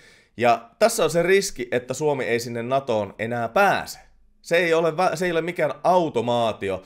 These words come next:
vaikka, vaikka naton, äh, suunnalta meille on semmoista luvattu, että jos nyt tulee hakemus, niin se käsitellään mahdollisimman nopeasti. Ja jos me ei päästä naton jäseneksi,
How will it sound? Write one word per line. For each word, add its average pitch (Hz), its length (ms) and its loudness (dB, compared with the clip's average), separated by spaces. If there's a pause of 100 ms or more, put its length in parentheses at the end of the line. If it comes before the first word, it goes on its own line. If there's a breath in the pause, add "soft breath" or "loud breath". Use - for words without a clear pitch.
(200 loud breath)
vaikka, 120 360 2 (160)
vaikka 123 280 2
naton, 131 380 0
äh, - 60 -8 (160)
suunnalta 127 460 -2
meille 107 280 -2
on 107 100 -4
semmoista 123 360 -4
luvattu, 131 420 0
että 98 160 -4
jos - 140 -10
nyt 113 180 -8
tulee 104 220 0
hakemus, 139 480 -2
niin 101 180 -8 (300 soft breath)
se 107 140 -2
käsitellään 95 560 2
mahdollisimman 92 600 -8
nopeasti. 80 480 -8 (840 soft breath)
Ja 110 300 4 (100)
jos 226 560 6 (120)
me 120 140 0
ei 113 160 2
päästä 98 460 2
naton 92 420 -4
jäseneksi, 78 540 -10